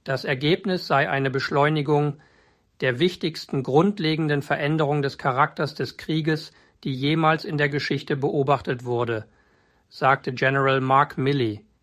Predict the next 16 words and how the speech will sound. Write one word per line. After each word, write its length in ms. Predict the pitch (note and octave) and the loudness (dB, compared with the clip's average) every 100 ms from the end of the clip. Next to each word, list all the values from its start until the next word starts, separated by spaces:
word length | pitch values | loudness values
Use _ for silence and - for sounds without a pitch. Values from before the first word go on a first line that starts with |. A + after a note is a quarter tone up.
| _ _ _ | _ _ _
ehemaliger 680 | - D3 D#3 C#3 C#3 C#3 C#3 | -4 0 2 4 2 2 0
Vorsitzender 760 | - C#3+ C3+ C3+ C#3 - C#3+ C#3 | 0 0 2 0 -6 -4 -2 0
der 140 | C3+ | 0
Vereinigten 560 | B2+ C#3 C#3 C3+ C3+ C#3+ | -2 -2 0 -2 -4 -8
Stabschefs, 920 | - C3 A#2+ - - A#2 - - - _ _ _ _ _ | -4 0 0 0 -6 -6 -6 -14 -18 _ _ _ _ _
Reportern 560 | C3 - C#3 C#3 C#3+ C#3+ | -6 0 2 2 2 -2
in 160 | C#3 | -2
Washington. 680 | C3 A#2+ - A2+ - A2 A2+ _ _ _ _ _ _ _ _ E4 | 0 -2 -2 -10 -10 -14 -14 _ _ _ _ _ _ _ _ -14
Während 400 | D3 C#3+ C#3 C3+ | -2 0 0 -2
des 220 | B2+ - | -4 -4
derzeitigen 840 | - D#3+ F3+ F#3 D#3 D#3+ C#3+ C#3+ | -2 0 0 0 0 -2 -6 -4
Einmarschs 800 | C3+ C3 D#3+ D#3 E3 E3 - - _ _ | 0 0 2 2 0 -2 -14 -20 _ _
der 140 | C3+ | -6
Ukraine 560 | D#3+ C3+ C#3+ B2+ D#3 D#3+ | -6 -4 -4 -2 -2 -2
nach 220 | C3+ - | -2 -4
Russland 600 | C#3 C3+ - D#3 E3 F#3 | -2 -4 -2 -2 -2 -4